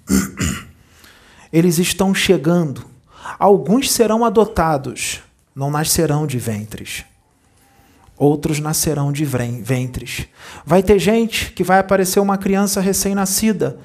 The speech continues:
e vão oferecer. E a pessoa vai sentir no coração que ela tem que aceitar. Porque essa pessoa que será oferecida pra adoção,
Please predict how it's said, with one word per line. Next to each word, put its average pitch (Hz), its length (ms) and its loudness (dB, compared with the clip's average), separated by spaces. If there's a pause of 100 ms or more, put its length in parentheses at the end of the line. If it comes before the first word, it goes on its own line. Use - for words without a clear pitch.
(300)
e 175 80 2
vão 208 220 4
oferecer. 208 920 4 (3500)
E 170 80 4
a 156 60 4
pessoa 170 400 0
vai 165 120 0
sentir 165 460 0
no 165 80 -2
coração 156 520 -2
que 151 120 -6
ela 131 140 -2
tem 156 200 -2
que 180 100 -4
aceitar. - 580 -8 (640)
Porque 190 260 2
essa 226 240 4
pessoa 226 460 2
que 214 120 -4
será 202 240 0
oferecida 202 920 4
pra 160 160 0
adoção, 180 540 -2